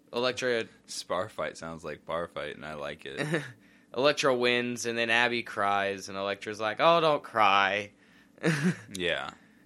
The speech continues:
Speaker 2: yeah.
Speaker 1: And then she says that she's just a kid.
Speaker 2: Oh, yeah, then she wants,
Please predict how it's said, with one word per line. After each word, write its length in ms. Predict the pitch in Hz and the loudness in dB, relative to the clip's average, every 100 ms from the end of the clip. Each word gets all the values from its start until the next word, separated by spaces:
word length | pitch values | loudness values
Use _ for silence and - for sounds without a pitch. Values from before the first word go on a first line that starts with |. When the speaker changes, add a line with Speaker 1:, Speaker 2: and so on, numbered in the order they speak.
| - | -14
Speaker 2:
yeah. 340 | - 76 76 82 _ | -8 -6 -6 -10 _
Speaker 1:
And 180 | - 139 | -6 -2
then 180 | 143 143 | -2 -2
she 180 | 139 139 | -4 -6
says 580 | 135 131 131 123 - - | -2 0 0 -4 -10 -10
that 160 | 120 | -6
she's 220 | 120 131 | -4 -4
just 280 | 127 156 143 | 4 2 2
a 60 | 127 | -4
kid. 480 | - 107 101 95 98 _ _ _ _ - - | -4 -4 -4 -6 -14 _ _ _ _ -20 -4
Speaker 2:
Oh, 120 | 135 156 | 0 2
yeah, 240 | 160 147 | 4 4
then 140 | 139 | 2
she 140 | 147 160 | 0 -2
wants, 340 | 151 139 - | -2 -4 -8